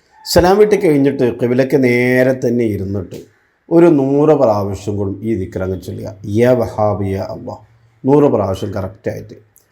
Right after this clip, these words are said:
അത് കുറയണ്ട, കൂടിയാൽ കുഴപ്പമില്ല. "യാ വഹാബ് യാ അല്ലാഹ്" എന്ന് ചൊല്ലിയിട്ട്, "പടച്ചോനെ, സാമ്പത്തികമായ എൻ്റെ പ്രയാസം നീ നീക്കി തരണേ റബ്ബേ" എന്ന് ആത്മാർത്ഥമായി അങ്ങ് ദുആ ചെയ്യുക. ഇങ്ങനെ ദിവസവും നിങ്ങൾ ചെയ്ത് നോക്ക്.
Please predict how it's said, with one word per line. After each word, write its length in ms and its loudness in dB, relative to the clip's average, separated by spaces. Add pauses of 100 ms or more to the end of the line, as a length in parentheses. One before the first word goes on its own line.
(100)
അത് 180 0
കുറയണ്ട, 560 4
കൂടിയാൽ 640 0
കുഴപ്പമില്ല. 580 -8 (560)
"യാ 240 4
വഹാബ് 500 2
യാ 180 0
അല്ലാഹ്" 580 -6
എന്ന് 280 0
ചൊല്ലിയിട്ട്, 480 -4
"പടച്ചോനെ, 600 -4 (460)
സാമ്പത്തികമായ 1120 2
എൻ്റെ 340 -2
പ്രയാസം 680 -6
നീ 80 -4
നീക്കി 340 -6
തരണേ 400 -4
റബ്ബേ" 480 -2
എന്ന് 340 0 (120)
ആത്മാർത്ഥമായി 1000 -4
അങ്ങ് 180 -8
ദുആ 160 -8
ചെയ്യുക. 400 -12 (540)
ഇങ്ങനെ 240 6
ദിവസവും 580 2
നിങ്ങൾ 260 2
ചെയ്ത് 420 -6
നോക്ക്. 320 -8